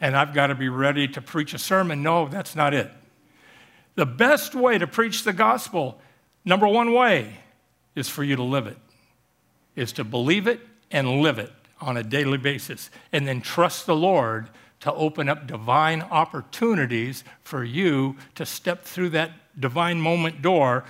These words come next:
and to, with the Lord's leading, bring an understanding and help the person through where they are. Sometimes it means just listening, just having an ear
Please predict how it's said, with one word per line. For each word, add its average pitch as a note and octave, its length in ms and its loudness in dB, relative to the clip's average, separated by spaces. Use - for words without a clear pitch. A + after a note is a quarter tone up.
and B2+ 280 0
to, D3+ 160 -4
with C#3 360 -4
the F3 80 -2
Lord's E3+ 420 0
leading, C#3+ 600 0
bring D3 600 -2
an C3+ 140 0
understanding C3 840 -4
and B2+ 120 -10
help C#3+ 260 -8
the C3+ 100 -12
person B2+ 540 -10
through C3+ 200 -4
where B2+ 200 0
they B2 160 0
are. B2 160 2
Sometimes F3 640 -2
it F3 140 -6
means C3+ 280 -4
just C3+ 260 -12
listening, C#3 440 -8
just D#3 200 -6
having D3 360 -2
an C#3 120 -2
ear C3 260 -2